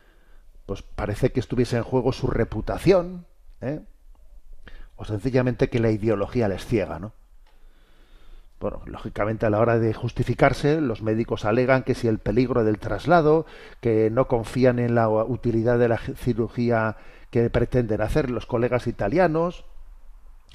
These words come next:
Bueno, pero vamos a ver, la verdad es que un, un auténtico espectáculo, ¿no?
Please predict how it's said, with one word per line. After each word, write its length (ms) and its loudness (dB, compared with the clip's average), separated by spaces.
Bueno, 160 -2
pero 500 2
vamos 280 2
a 60 2
ver, 120 0
la 80 2
verdad 180 2
es 80 -2
que 380 2
un, 680 -4
un 160 2
auténtico 440 2
espectáculo, 680 -2
¿no? 140 -8